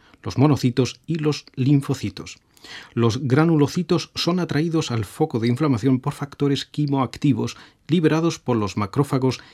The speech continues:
y de esa forma intensifican el proceso inflamatorio. Durante la fagocitosis se forman metabolitos reactivos,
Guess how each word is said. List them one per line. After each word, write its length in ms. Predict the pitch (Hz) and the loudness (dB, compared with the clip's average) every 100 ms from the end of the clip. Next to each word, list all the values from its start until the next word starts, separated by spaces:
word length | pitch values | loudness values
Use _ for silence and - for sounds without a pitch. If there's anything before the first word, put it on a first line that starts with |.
| _ | _
y 80 | 139 | 0
de 140 | 127 170 | 2 2
esa 200 | - 180 | 0 -2
forma 400 | 143 143 147 - | 2 2 2 0
intensifican 920 | 165 185 170 165 160 - 107 120 123 | 0 2 0 0 -4 -4 -4 -2 -2
el 140 | 151 170 | -2 0
proceso 420 | 135 - 110 120 | -2 -4 -4 -2
inflamatorio. 640 | 110 113 139 107 80 - _ _ - - - - - | -2 0 0 -2 -6 -12 _ _ -18 -16 -18 -20 0
Durante 440 | 123 160 160 165 | 4 6 6 6
la 180 | 147 135 | 6 4
fagocitosis 800 | - 131 131 143 185 180 170 - - _ | 2 0 0 0 0 2 0 0 -10 _
se 140 | - 143 | 0 2
forman 340 | 185 180 170 | 2 0 2
metabolitos 720 | 147 139 135 151 156 113 95 | 2 2 0 0 0 -2 -2
reactivos, 640 | 107 101 - 135 131 131 | -2 -2 -2 0 2 0